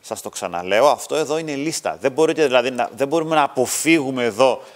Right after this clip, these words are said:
αυτές εδώ τις αγγείλες. Αν τις, δεν τις τοποθετήσετε,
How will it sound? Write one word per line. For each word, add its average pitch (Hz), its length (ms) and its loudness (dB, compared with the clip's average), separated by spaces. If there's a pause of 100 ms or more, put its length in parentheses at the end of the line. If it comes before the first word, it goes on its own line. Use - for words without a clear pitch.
(220)
αυτές 123 500 0
εδώ 113 200 2
τις - 200 -6
αγγείλες. 95 540 -2
Αν 135 220 2
τις, 160 260 -8
δεν 156 220 0
τις - 180 -8
τοποθετήσετε, 104 880 -6